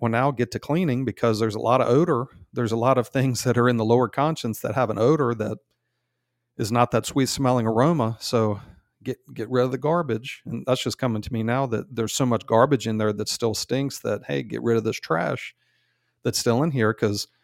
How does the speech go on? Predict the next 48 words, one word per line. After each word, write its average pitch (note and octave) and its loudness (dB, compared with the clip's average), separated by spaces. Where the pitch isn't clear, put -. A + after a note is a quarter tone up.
like B2+ 4
those G#2+ 0
hoarding C#3 6
shows A2 2
that G#2 -2
we B2 -4
know B2 4
that G2+ -4
everybody B2+ 2
hoards, C#3 2
that A2 -6
you've A#2+ -4
got A#2 -2
piles B2 2
of G#2+ -2
trash C3 2
from A2+ -2
your A2+ 0
lower A2+ 4
conscience C3 0
that's - -2
dysfunctional, A#2 0
that, G#2+ 0
well, B2+ -2
just A#2+ -4
one A#2+ 0
thing C#3+ 0
at D3 0
a C3 -4
time, D#3 -2
just, A2 -6
but G#2+ -8
start - 0
pitching C#3+ 0
stuff A2+ -2
and G#2+ -8
get G#2+ -4
it B2 0
out, D#3+ 0
you A#2 -6
know? A2 0
So A2+ 0
it A2+ 0
just, A#2+ -2
there's C#3 4
just - -2
so F3 2
much, B2+ 2